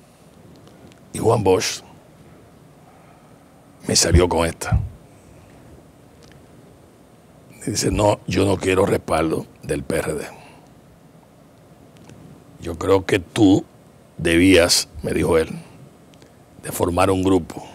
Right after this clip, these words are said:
contrario a la dirección del P R D". Digo, "Profesor, pues usted es increíble.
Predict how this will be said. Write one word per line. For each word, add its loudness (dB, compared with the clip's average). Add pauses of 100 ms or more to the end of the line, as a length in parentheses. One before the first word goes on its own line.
(1120)
contrario 6
a 6
la 6
dirección 0 (400)
del 0
P 0
R 2
D". -6 (1300)
Digo, -4
"Profesor, 0 (720)
pues -4
usted 0
es 2
increíble. -2